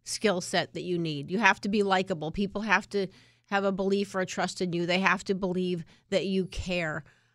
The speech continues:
Um, that's why constituent services are so important. We can't change everything that you ask us to change, but we can try to do it and let you know that we are doing everything within our power to do that. And,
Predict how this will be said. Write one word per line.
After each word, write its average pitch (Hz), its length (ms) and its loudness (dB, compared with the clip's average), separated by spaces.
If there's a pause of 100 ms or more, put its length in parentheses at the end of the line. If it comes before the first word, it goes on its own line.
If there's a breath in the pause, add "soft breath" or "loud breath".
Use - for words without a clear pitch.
(160)
Um, 135 280 -6
that's 151 240 -4
why 202 100 2
constituent 220 580 -2
services 185 520 0
are 180 80 -2
so 170 240 -4
important. 170 400 -8
We 202 100 -2
can't 220 300 -4
change 208 360 0
everything 196 600 0
that 175 100 -2
you 185 160 2
ask 175 260 0
us 196 120 -2
to 190 100 -6
change, 185 380 0
but 180 100 -2
we 185 160 2
can 190 160 0
try 185 400 4
to 180 220 -4
do 151 220 -4
it - 160 -10 (360 soft breath)
and 180 180 0
let 180 160 2
you 185 160 2
know 180 280 2
that 170 160 -2
we 175 180 0
are 170 140 -2
doing 170 480 0 (180 soft breath)
everything 190 380 2
within 175 260 -2
our 160 140 0
power 170 340 2
to 160 80 -2
do 165 200 -2
that. 151 220 -4 (540)
And, 214 320 2